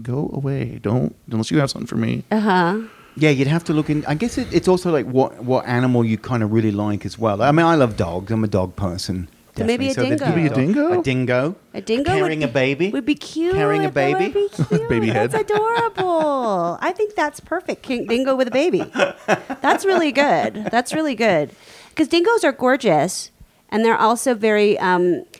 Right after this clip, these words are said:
Speaker 2: very Australian,
Speaker 3: Yeah.
Speaker 2: and they're very dog-like, but they're also wild.
Speaker 3: Yes.
Speaker 2: You know, so that's a perfect
Speaker 3: That might
Speaker 2: thing.
Speaker 3: be it. That might be
Speaker 2: Yeah.
Speaker 3: it.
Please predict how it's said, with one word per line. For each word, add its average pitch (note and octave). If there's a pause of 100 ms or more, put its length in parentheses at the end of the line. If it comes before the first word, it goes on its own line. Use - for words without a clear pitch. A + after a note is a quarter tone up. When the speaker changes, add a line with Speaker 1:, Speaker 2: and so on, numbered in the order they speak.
Speaker 2:
very G#3
Australian, D3 (120)
Speaker 3:
Yeah. A2+
Speaker 2:
and D3
they're G2
very G#3
dog-like, F#3+
but G#3
they're -
also A3
wild. -
Speaker 3:
Yes. -
Speaker 2:
You G3
know, G3
so A3
that's A3+
a C#4
perfect A3
Speaker 3:
That B3
might D3+
Speaker 2:
thing. -
Speaker 3:
be D3
it. D#3+
That A#2+
might A#2+
be A3
Speaker 2:
Yeah. G3
Speaker 3:
it. -